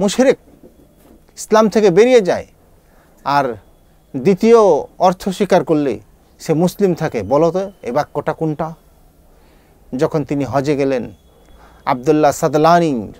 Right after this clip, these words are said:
বর্ণনায়, বর্ণনাটি এসেছে যে উনি ইমাম জাফর সাদেকের সাথে পরিচয় করিয়ে দিলেন, হাদা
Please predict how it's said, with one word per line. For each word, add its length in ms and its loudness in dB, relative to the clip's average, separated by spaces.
বর্ণনায়, 600 0
বর্ণনাটি 480 -2
এসেছে 560 -6
যে 80 -6
উনি 480 -2
ইমাম 260 -2
জাফর 360 -2
সাদেকের 460 -4
সাথে 220 -10
পরিচয় 400 -2
করিয়ে 260 -2
দিলেন, 320 -6
হাদা 600 2